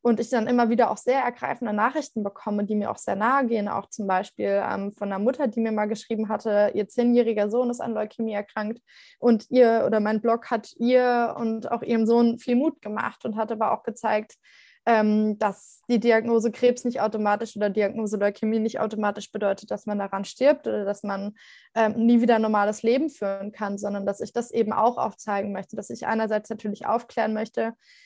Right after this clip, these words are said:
was beinhaltet das alles, was passiert auch im Körper vielleicht und, ähm, andererseits aber eben auch zeigen möchte, was für Chancen die ganze Geschichte auch mit sich bringt. Also ich finde, dass mein Leben sich zum Beispiel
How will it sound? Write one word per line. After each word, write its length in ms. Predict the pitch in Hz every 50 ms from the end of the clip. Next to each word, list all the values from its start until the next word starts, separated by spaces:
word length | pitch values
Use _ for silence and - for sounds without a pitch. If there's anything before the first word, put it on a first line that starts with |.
| _ _ -
was 200 | 226 226 226 -
beinhaltet 600 | - 226 220 262 285 277 269 240 247 247 233 220
das 120 | 233 233
alles, 280 | - 226 226 233 226 -
was 140 | 240 214 -
passiert 320 | - 233 240 - 247 226
auch 160 | - - -
im 100 | 220 226
Körper 480 | - - - 247 240 262 262 - 208 240
vielleicht 640 | - - 247 240 226 226 226 233 247 240 - -
und, 480 | - - 233 220 220 226 226 226 - -
ähm, 160 | - 220 226 226
andererseits 520 | - 233 233 - 240 226 226 220 214 -
aber 180 | 214 220 214 233
eben 160 | 226 220 214
auch 140 | 226 - -
zeigen 340 | - 226 214 214 226 226
möchte, 460 | 220 214 214 - - - - 214 214 _ _ - _ _ _
was 200 | - 226 214 -
für 100 | - -
Chancen 480 | 226 - - 247 254 269 262 262 240 202
die 80 | 202
ganze 300 | - - 202 - - 214
Geschichte 500 | 202 208 - - 220 202 - - - -
auch 140 | - - -
mit 200 | - 214 208 -
sich 220 | - 226 233 - _
bringt. 380 | - - 214 208 202 208 -
Also 280 | - 220 208 208 214 208
ich 160 | 202 202 -
finde, 240 | - 233 226 220 214
dass 200 | 214 214 - -
mein 260 | 214 208 214 233 233
Leben 240 | 220 226 226 226 220
sich 220 | - 226 226 -
zum 120 | - 226 214
Beispiel 560 | 208 202 208 - - - 208 208 208 214